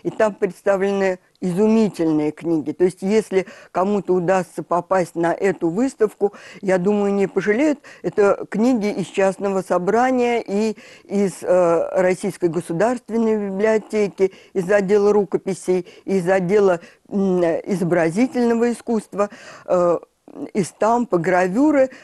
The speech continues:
которые запечатлели вот этот момент, очень важный для каждого человека.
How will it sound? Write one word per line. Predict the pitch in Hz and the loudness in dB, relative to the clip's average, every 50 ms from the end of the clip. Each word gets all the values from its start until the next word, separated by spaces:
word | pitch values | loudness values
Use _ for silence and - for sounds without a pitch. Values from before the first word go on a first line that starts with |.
| - _ - | -20 _ -4
которые | - 180 180 - 226 254 254 233 202 | -2 -2 0 2 2 2 2 2 2
запечатлели | 185 180 151 - 160 - - - 196 214 226 233 214 | 0 -2 -4 -4 -8 -10 -10 -6 0 2 2 2 2
вот | 196 160 175 175 - | 2 2 0 0 0
этот | 196 180 - 180 156 - | 0 0 0 -2 -4 -4
момент, | 175 185 185 196 220 254 285 311 311 302 _ - - - - - | -2 -2 -2 0 0 2 2 2 0 0 _ -12 -20 -20 -4 0
очень | 208 226 220 - 233 220 214 | 0 0 0 0 -2 0 0
важный | 208 202 185 165 156 160 160 151 | 2 2 0 0 -2 -2 -4 -2
для | 139 160 160 160 | 0 0 0 0
каждого | - 185 185 185 175 185 185 185 | 0 0 -2 0 0 0 -2 -2
человека. | - - 180 185 190 190 180 170 151 - - 127 | -4 -4 -2 0 0 0 0 0 -2 -2 -4 -10